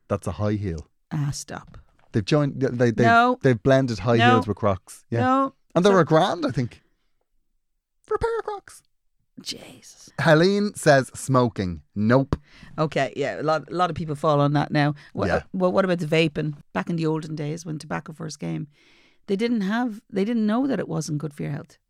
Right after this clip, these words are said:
Speaker 1: No.
Speaker 2: They used to think it was good for your
Speaker 1: See,
Speaker 2: health.
Speaker 1: they don't know. They don't know about vaping.
Speaker 2: No.
Speaker 1: But they, the only thing they know is that it cannot be good.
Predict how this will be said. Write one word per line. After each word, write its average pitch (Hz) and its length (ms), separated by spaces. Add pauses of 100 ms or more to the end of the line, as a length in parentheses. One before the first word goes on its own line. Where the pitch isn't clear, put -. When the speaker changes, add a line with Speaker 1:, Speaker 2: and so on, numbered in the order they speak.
(160)
Speaker 1:
No. 85 260 (220)
Speaker 2:
They 196 80
used 254 220
to 247 60
think 277 200
it 320 80
was - 80
good 175 160
for - 120
your 147 100
Speaker 1:
See, 147 60
Speaker 2:
health. 143 80
Speaker 1:
they 143 80
don't 175 240
know. 160 300
They 127 120
don't 175 280
know 143 140
about 98 240
vaping. 98 460 (880)
Speaker 2:
No. 381 80 (140)
Speaker 1:
But 123 200
they, 127 140 (120)
the 160 100
only 151 160
thing 143 120
they 120 80
know 113 240
is 92 180
that 98 180
it 98 100 (100)
cannot 120 920 (240)
be 104 100
good. 69 360